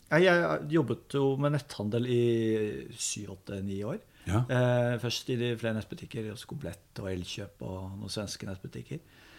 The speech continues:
Speaker 1: Eh, og så startet jeg det som heter e handel dot com,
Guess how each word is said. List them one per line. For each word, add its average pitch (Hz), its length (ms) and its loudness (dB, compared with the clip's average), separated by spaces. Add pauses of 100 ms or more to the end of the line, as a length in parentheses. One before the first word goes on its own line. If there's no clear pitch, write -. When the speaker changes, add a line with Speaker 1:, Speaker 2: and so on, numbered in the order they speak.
(640)
Speaker 1:
Eh, 143 280 6
og 151 100 2
så 156 140 0
startet 123 320 2
jeg 120 100 2
det 117 120 2
som 120 100 -2
heter 113 160 0
e 113 80 2
handel 104 260 0
dot 104 200 -4
com, 185 180 2